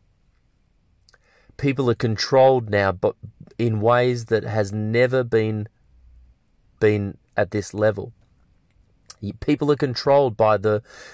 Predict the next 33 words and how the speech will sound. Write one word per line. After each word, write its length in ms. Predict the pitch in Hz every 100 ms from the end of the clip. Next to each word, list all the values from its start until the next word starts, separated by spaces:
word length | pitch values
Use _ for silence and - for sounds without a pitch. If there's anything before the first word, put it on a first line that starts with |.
| _ -
the 140 | 110
prince 400 | 98 - 147 139
of 100 | 131
the 100 | 113
power 300 | 107 117 120
of 80 | 117
the 160 | 107 107
air. 220 | 120 107
People 400 | 87 131 127 139
are 60 | 127
controlled 680 | - 117 - 139 131 123
by 220 | 101 107 101
the, 240 | 104 101 - - - -
the, 220 | - 107 101
the, 320 | 87 104 - - _ - - - - _ -
the 60 |
food 580 | 101 - - 143 147 143
that 140 | 123 113
they 200 | 117 110
eat, 280 | 127 107
by 180 | - 104
the 160 | 101 107
Illuminati, 840 | 107 117 139 135 127 127 127 120
by 260 | 104 107 98
the 140 | 98
five 460 | - - 131 131 117
G 300 | - 123 120
towers, 500 | - 123 123 123 120
by 240 | - 98
the 100 | 95
vaccine. 800 | 92 120 123 - 127 123 120 123 - - - - _ _ _ -
They're 240 | 101 110
controlled. 960 | 104 117 107 - - 127 123 87 87